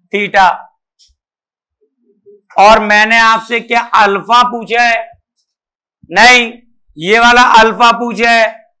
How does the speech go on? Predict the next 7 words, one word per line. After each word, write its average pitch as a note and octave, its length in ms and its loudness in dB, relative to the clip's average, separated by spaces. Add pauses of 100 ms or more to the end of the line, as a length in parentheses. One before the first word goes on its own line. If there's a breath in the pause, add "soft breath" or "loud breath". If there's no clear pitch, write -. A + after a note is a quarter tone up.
नहीं। A#3 520 0 (400)
क्या A3 160 4
ये A3 420 0
वाला A#3+ 260 2
अल्फा A3+ 420 2
पूछा A3+ 380 -6
है? G#3+ 260 -2